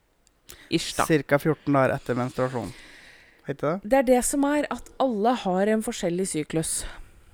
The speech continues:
Speaker 2: Ok, ja.
Speaker 1: Eh, min sy-, altså, vanlig syklus er vel på enogtjue dager, tror jeg.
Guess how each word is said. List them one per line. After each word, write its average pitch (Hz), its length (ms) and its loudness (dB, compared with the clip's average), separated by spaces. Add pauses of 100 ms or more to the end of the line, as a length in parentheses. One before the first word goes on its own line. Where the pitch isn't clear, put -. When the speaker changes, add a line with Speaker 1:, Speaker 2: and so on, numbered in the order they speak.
Speaker 2:
Ok, 170 180 -2
ja. 143 400 0
Speaker 1:
Eh, 214 540 0
min 220 380 -2
sy-, - 260 -6
altså, 220 300 0
vanlig 196 420 0
syklus 202 460 -6
er 170 160 -2
vel 175 160 -2
på 185 800 -2 (1500)
enogtjue 165 440 -4
dager, 160 260 0
tror 202 140 2
jeg. 302 100 -2